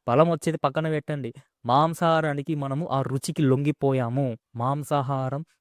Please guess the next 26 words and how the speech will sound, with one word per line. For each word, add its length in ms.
మద్యము, 480
ఇవన్నీ 540
వాటి 260
యొక్క 160
రుచికి 400
మనం 340
బలహీనపడిపోయాము. 1000
గుర్తుపెట్టుకోండి, 760
ముక్క 240
లేకపోతే 520
ముద్ద 300
దిగదు 340
అన్నంత 440
ఇదిగా 420
మనం 200
వెళ్ళిపోయాం. 500
చూడండి, 240
ఇప్పుడు 160
నీ 120
గుర్రం 360
ఏమైపోయింది? 500
నీ 120
నాలుక 320
అనే 160
గుర్రం 280
ఏమైపోయింది? 560